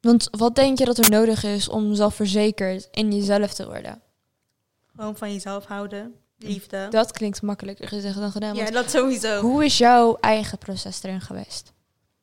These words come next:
Speaker 2: Eh, mijn pro-, proces was heel lang en heel moeilijk. Omdat ik, ehm, ja, zoals ik in het begin al zei,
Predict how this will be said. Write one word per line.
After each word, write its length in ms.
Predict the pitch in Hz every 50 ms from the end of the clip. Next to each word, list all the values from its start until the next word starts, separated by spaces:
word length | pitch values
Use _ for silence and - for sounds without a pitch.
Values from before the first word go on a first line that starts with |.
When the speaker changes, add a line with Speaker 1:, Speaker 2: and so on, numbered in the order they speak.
| - - _
Speaker 2:
Eh, 220 | - 254 247 240 247
mijn 260 | 247 247 254 262 233
pro-, 140 | 233 254 254 - - -
proces 400 | - 233 226 - 233 233 226 -
was 380 | 226 220 220 - - - - - - -
heel 220 | - 226 214 214 208
lang 340 | 202 190 190 196 220 277 311 _ 269
en 80 | 233 208
heel 180 | 196 208 202 190
moeilijk. 440 | 185 180 185 185 185 190 202 269 - _ _ _ - - - - - _ _ _
Omdat 540 | - 214 208 208 208 196 208 202 202 202 - -
ik, 260 | - 202 196 _ - - _ -
ehm, 580 | 214 196 196 190 190 190 190 185 185 185 185 190 - _ _ _ _ _ _ _ _ _ _ _ _ - _ _ _ _
ja, 300 | - 311 302 247 220 226
zoals 260 | 226 - 285 285 277
ik 120 | 320 302 302
in 80 | 311 277
het 80 | 262
begin 220 | 247 - - 311 311
al 100 | 294 269
zei, 300 | - 247 233 233 240